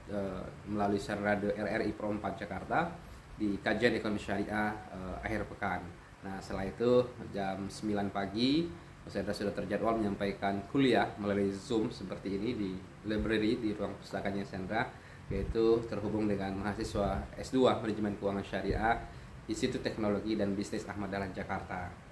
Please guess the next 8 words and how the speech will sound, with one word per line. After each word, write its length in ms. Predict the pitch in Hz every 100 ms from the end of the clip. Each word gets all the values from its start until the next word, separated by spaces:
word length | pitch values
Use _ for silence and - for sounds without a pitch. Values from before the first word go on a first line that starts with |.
| - - -
Lalu 220 | 98 104 101 - -
sampai 320 | - 104 101
jam 160 | 98 101
dua 160 | 98
belas, 400 | 92 107 175 - -
lalu 240 | 98 98 101
kemudian 240 | 101 98
rehat 320 | 98 - 113